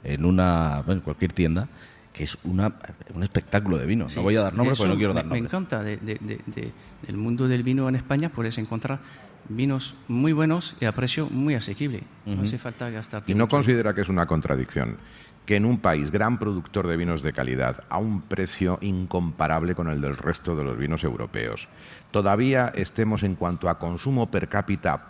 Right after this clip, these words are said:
Speaker 3: por detrás de franceses, de ingleses incluso? O sea, <laughs> yo es algo que no, no entiendo muy bien.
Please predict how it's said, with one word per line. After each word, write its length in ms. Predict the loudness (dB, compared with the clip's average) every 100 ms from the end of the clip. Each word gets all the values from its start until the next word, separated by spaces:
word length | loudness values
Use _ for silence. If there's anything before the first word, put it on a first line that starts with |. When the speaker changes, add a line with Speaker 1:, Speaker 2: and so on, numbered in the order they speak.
| 0
Speaker 3:
por 320 | 6 8 8 6
detrás 640 | 4 4 4 2 0 -8 -16 -20 -2
de 180 | 2 2
franceses, 840 | 2 -2 0 0 0 -4 -6 -10 -16 -20 -10
de 200 | 2 4
ingleses 600 | 4 6 6 8 6 6
incluso? 580 | 4 2 2 2 2 -2 -4 -10
O 40 | -2
sea, 100 | -2 -2 -2 -2
<laughs> 320 | 0 -4 -2
yo 120 | 0 0
es 120 | 2
algo 300 | 4 4 4
que 140 | 4
no, 240 | 4 2 2
no 220 | 6 8
entiendo 560 | 8 6 2 0 0 -6
muy 140 | -10
bien. 160 | -12